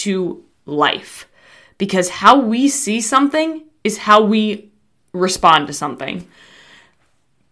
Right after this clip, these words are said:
And an example of this that's super simple and that I talk about a lot on the podcast is that you see one person come from one environment and they accomplish something incredibly successful.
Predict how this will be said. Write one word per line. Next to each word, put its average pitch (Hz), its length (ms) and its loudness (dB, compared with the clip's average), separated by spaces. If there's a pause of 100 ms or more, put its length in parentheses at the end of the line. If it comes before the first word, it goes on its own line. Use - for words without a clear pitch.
(120)
And 220 120 2
an 214 80 0
example 220 480 2
of 185 140 2
this 185 360 2
that's - 260 -2
super 226 380 0
simple 233 440 2
and 180 100 2
that 180 80 4
I 170 80 4
talk 202 320 0
about 175 200 4
a 170 40 2
lot 165 180 8
on 170 100 2
the 147 60 -4
podcast 175 640 6
is 165 140 -4
that 170 320 2 (440)
you 233 140 0
see 233 240 2
one 214 320 2
person 214 600 -2 (180)
come 196 240 -2
from 170 400 -2 (380)
one 175 200 2
environment 175 640 2 (960)
and 202 120 4
they 180 120 8
accomplish 196 520 0
something 180 360 -2
incredibly 190 480 -2
successful. - 640 -8